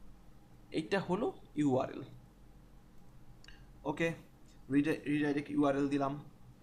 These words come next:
আচ্ছা, নেক্সট। আচ্ছা, complete on offer below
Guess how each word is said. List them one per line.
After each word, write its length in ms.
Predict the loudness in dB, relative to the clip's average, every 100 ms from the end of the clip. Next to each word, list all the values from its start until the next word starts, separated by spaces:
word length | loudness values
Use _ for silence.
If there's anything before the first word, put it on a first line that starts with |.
| -20 -20 -20 -20 -20 -20 -20 -18
আচ্ছা, 180 | -14 -12 -8 -2
নেক্সট। 300 | 0 -2 -8 -10 -12 -18 -20 -20 -18
আচ্ছা, 180 | -6 -6 -6 -10 -18 -12 4
complete 420 | 4 4 -2 -2 4 6
on 60 | 6
offer 200 | 6 6 2 4
below 200 | 4